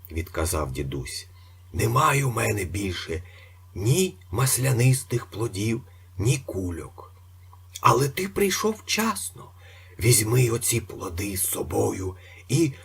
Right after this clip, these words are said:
порозсівай їх по землі, а потім навчи людей, як з них олію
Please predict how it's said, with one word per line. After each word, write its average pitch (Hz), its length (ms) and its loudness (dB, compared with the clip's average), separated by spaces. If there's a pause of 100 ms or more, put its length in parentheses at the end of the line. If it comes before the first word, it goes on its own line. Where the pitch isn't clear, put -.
(100)
порозсівай 139 840 4
їх 95 200 -4
по - 160 -8
землі, 82 520 -4 (500)
а - 80 -10
потім 110 520 0
навчи 123 440 2
людей, 113 520 0 (320)
як 87 220 -4
з - 100 -6
них 85 300 -6
олію 95 640 -4